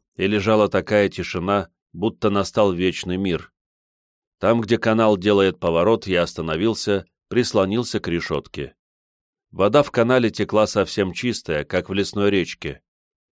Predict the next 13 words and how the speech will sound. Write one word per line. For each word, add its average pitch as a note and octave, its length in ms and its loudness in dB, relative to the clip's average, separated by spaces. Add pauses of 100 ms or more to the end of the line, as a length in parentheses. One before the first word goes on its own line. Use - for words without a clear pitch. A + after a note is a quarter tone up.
(140)
Над E2+ 240 -2
нею C#3 200 2
толклись G2+ 540 -2
мелкие F2 440 -4
комарики. D2+ 720 -8 (760)
Мальки, G#2 640 -4 (140)
будто A2 380 -2
серебряные F#2+ 800 0
иголочки, G#2 760 0 (280)
сновали G#2 520 2
над A#2 180 0
зелёными G2 500 0
водорослями. D#2 880 -4